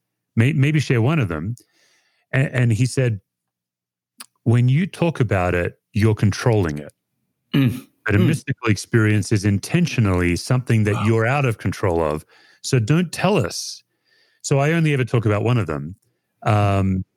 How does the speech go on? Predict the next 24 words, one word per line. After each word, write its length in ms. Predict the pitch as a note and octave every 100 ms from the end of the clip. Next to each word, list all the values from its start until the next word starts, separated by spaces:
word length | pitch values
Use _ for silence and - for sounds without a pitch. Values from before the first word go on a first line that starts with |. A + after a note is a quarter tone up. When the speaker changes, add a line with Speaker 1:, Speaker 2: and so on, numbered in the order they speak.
| _ _ _
Speaker 1:
but 120 | - C#3
I'd 100 | C3+
be 80 | C3+
curious 560 | C#3+ - G#3 D#3+ C#3+
that, 280 | - B2+ C3
that 160 | A#2 A#2
relationship 760 | A2 A2 C3+ - A#2+ - A2+
of 140 | A2 F#2+
not 340 | G2+ A2 B2
speaking 600 | - - - G#2 - F#2+
in 160 | F#2 F2
control. 500 | - E2 - A2 F#2
You've 180 | F#2 G2+
already 420 | F#3 E3+ A2 A#2+
hinted 300 | - A#2 G#2+
at 120 | G2+
trust 380 | - - G#2+ -
with 160 | G#2 F2+
a 60 |
team, 540 | D#2 - A2+ F#2+ D#2+ D#2
but 220 | F#2 G2
let's 220 | B2 C3
Speaker 2:
Yeah. 120 | F#2 E2
Speaker 1:
just 180 | C3+